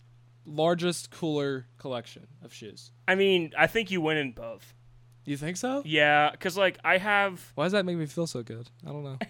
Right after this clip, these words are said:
Speaker 2: <laughs> He got really excited. I have a lot of shoes, but, like, I have, like, Jesus,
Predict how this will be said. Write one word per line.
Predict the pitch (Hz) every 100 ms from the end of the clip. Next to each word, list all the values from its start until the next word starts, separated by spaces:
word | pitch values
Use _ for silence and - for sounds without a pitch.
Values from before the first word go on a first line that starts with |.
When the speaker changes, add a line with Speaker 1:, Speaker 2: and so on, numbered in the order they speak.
| -
Speaker 2:
<laughs> | - - -
He |
got | 202 180
really | 151 143 139
excited. | - 151 135 131 - 240 240 190
I | 220
have | 294 285
a |
lot | 202 180 202
of | 190
shoes, | - 175 175 170
but, | 156
like, | 143 135 131
I | 143
have, | 170 208
like, | 160 127 117 - _
Jesus, | - 123 -